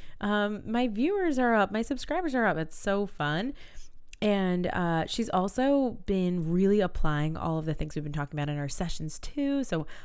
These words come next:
on the flip side, she's been using neutral as a superpower, which we're gonna talk about a little bit tonight. She's been creating intentional feelings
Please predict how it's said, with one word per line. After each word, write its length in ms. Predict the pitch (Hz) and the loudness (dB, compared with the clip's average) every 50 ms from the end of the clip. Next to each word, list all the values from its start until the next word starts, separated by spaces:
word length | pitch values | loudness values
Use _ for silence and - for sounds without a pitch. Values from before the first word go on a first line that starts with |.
| - - | -8 -4
on 120 | - 175 185 | -2 0 0
the 80 | 196 | 2
flip 200 | - 277 277 - | 4 4 4 4
side, 300 | - - 233 220 208 180 | 2 0 0 0 0 0
she's 180 | - 196 175 - | -2 -2 -2 0
been 280 | - 175 165 165 160 - - - - - - - | 0 0 0 0 -2 -4 -6 -8 -8 -10 -6 -2
using 500 | 190 190 190 185 175 180 165 160 156 156 | 0 0 0 2 0 0 0 0 0 2
neutral 400 | 165 202 226 - - 240 220 208 | 2 0 0 0 0 0 2 2
as 180 | 175 156 - | 2 0 0
a 40 | 143 | -2
superpower, 920 | 135 - - - - 240 240 - 277 269 262 - 254 254 254 262 269 269 262 | -4 -4 -4 -2 -2 -2 2 2 2 0 2 0 -2 0 2 2 2 2 2
which 220 | 226 196 - - | 0 0 0 -2
we're 80 | 170 160 | -4 -4
gonna 160 | 165 165 156 | -4 -6 -4
talk 220 | - - 151 - | -4 -4 -4 -2
about 160 | - 156 147 | -2 -2 0
a 80 | 151 151 | 0 0
little 160 | 151 147 151 | -2 -2 -4
bit 140 | - - - | -6 -8 -10
tonight. 380 | - - 165 160 185 262 277 - - - - - - - - - - - - - - | -10 -6 -4 -2 -2 -2 -4 -8 -12 -12 -10 -10 -10 -12 -14 -16 -16 -14 -10 -6 -4
She's 240 | - - 202 190 185 | 0 0 0 0 0
been 220 | - 185 185 180 - - - - - - | -2 -4 -4 -4 -6 -10 -12 -10 -10 -10
creating 400 | - - 214 196 190 185 175 165 | -2 0 2 2 4 2 2 0
intentional 600 | 160 160 - - - 220 226 233 - - 254 247 | -2 -2 -2 -2 -2 -2 -2 -2 -2 -2 -2 -2
feelings 460 | - - 208 196 196 202 208 202 196 | 0 -2 -4 -2 -2 -2 -4 -4 -4